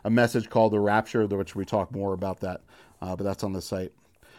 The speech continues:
But we're gonna finish off this area of Scripture with these words of Jesus, which we read. He says, "Watch therefore, for you do not know what hour your Lord will come.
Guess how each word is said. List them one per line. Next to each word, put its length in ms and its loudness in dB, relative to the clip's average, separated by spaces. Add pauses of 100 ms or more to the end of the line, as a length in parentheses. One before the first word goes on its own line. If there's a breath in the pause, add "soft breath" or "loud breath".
(140)
But 80 6
we're 120 12
gonna 140 10
finish 320 4
off 160 6
this 160 -2
area 180 8
of 80 4
Scripture 480 4
with 180 4
these 160 2
words 220 4
of 80 4
Jesus, 380 2
which 180 -2
we 80 2
read. 280 4
He 80 2
says, 400 4 (480 soft breath)
"Watch 480 8
therefore, 760 8 (540)
for 220 4
you 120 4
do 200 4
not 300 6
know 280 6
what 240 8
hour 400 8
your 180 4
Lord 300 6
will 120 2
come. 480 -2